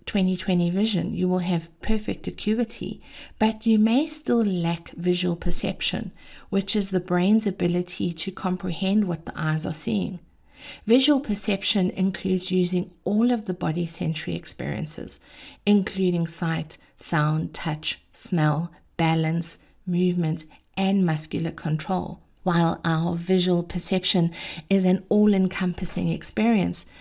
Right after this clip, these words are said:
visual discrimination enables us to see similarities and differences in shapes, patterns, and objects. As you can see, without vision,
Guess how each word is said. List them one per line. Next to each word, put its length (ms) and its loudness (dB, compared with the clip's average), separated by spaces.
visual 400 4
discrimination 1080 2
enables 560 0
us 260 -2
to 200 -2
see 240 -4
similarities 880 -2
and 100 0
differences 800 -2
in 200 0
shapes, 560 0
patterns, 540 0
and 160 -2
objects. 680 -4
As 220 4
you 80 2
can 240 0
see, 400 2
without 400 0
vision, 540 0